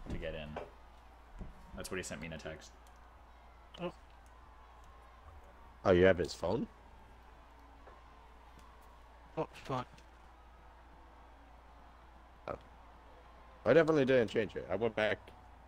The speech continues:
Speaker 3: Well, I guess if I went back to see, would that matter? 'Cause they blew it.
Speaker 2: What's up?
Speaker 3: I don't know. I'm being blamed for stuff that I didn't do.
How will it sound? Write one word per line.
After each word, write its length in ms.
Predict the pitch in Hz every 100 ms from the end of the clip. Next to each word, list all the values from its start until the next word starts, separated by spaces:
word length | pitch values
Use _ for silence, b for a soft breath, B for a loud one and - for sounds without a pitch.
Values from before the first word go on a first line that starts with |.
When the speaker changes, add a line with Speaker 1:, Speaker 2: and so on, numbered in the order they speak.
| - - - - -
Speaker 3:
Well, 200 | 90 82 - - - - - 82
I 40 |
guess 180 | 80 -
if 80 | 76
I 40 | 73
went 240 | 73 73
back 200 | 73 -
to 100 | 80 -
see, 300 | 73 71 87 - - - - -
would 120 | - -
that 160 | -
matter? 280 | - 156 170
'Cause 400 | - - - - -
they 60 | -
blew 220 | - 80
it. 80 | - - - - - - - - - - - - - - - - - - - - - - - - - - - - - - - - - - - -
Speaker 2:
What's 140 | 151
up? 140 | 196 - - - - - - - - - - - - - - - - - - - - - - - - -
Speaker 3:
I 160 | 107 92
don't 240 | 69 71
know. 60 | 71
I'm 80 | 90
being 200 | 95 80
blamed 400 | 76 78 76 - - - - - - - - - - -
for 80 | 87
stuff 260 | - 76 -
that 100 | 73
I 100 | 76
didn't 240 | 76 76
do. 140 | 76